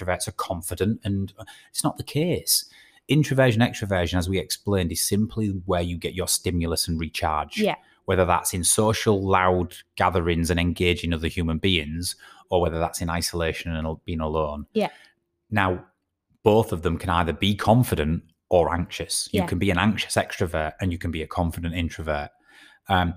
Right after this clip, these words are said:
Speaker 1: so neuroticism, your level of neuroticism will govern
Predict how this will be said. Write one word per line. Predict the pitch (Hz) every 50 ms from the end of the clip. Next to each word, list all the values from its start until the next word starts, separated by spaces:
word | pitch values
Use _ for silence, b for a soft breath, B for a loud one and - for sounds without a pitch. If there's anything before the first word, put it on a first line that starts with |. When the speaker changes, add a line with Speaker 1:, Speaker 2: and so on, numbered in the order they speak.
| - _ _ -
Speaker 1:
so | - - 104 90 90 - - -
neuroticism, | 107 101 101 101 104 104 101 98 95 95 113 123 - - - - - 95 80 - - 82
your | 87 90 87
level | 90 95 98 87 95
of | 92 82
neuroticism | - 92 90 90 90 110 120 - - 127 - 104 87 - 85 80
will | 87 90 92 87
govern | - 139 147 135 120 107 80 78 90 113 110